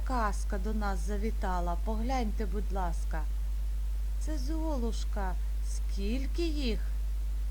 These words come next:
Одна. І цифра один.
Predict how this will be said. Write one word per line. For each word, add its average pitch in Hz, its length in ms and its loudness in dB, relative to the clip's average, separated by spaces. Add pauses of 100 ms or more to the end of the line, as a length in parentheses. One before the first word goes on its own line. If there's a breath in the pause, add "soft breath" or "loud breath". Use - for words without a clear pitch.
(420)
Одна. 262 880 4 (440 loud breath)
І 208 160 0
цифра 233 960 2 (2250)
один. 214 1040 2